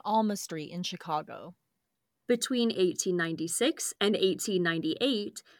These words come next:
Speaker 2: Mads and Bella added four more children to their family, Carolyn, Myrtle,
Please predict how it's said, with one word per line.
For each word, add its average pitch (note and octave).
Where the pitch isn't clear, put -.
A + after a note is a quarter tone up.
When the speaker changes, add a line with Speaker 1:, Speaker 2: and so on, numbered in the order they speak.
Speaker 2:
Mads G3+
and A#3
Bella F3
added F#3
four F#3+
more A3+
children F3
to E3+
their E3
family, D#3
Carolyn, G#3
Myrtle, F#3+